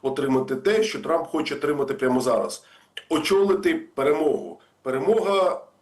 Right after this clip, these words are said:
для Трампа — це буде те, що війна, як-, війна якимось чином закінчиться.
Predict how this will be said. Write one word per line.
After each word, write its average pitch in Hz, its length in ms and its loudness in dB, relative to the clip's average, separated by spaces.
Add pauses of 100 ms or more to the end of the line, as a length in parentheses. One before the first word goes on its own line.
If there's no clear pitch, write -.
(140)
для 131 200 -2
Трампа — 170 400 0
це 147 180 -4
буде 131 520 -2 (460)
те, 165 180 0
що 131 500 0 (100)
війна, 156 260 2
як-, - 160 -2
війна 143 460 -2
якимось 156 380 -2
чином 135 320 -2
закінчиться. 107 640 -6